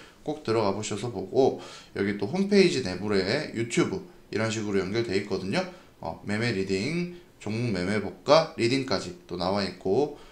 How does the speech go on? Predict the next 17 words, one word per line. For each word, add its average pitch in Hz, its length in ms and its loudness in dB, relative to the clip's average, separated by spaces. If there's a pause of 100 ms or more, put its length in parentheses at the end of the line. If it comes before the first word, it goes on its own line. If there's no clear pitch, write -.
(160)
어, 82 100 -14
가격 107 260 -4
같은 107 260 -4
내용도 92 280 -6
좀 101 140 -4
나와 92 240 -2
있는 98 180 -4
것 95 100 -2
같네요. 90 520 -4 (360)
어, 120 140 -6
꼭 175 220 2
들어와 139 320 8
보시고 131 680 8
이런 123 220 0
것들 110 340 -2
한번 127 480 -2
살펴보셔서 123 880 -2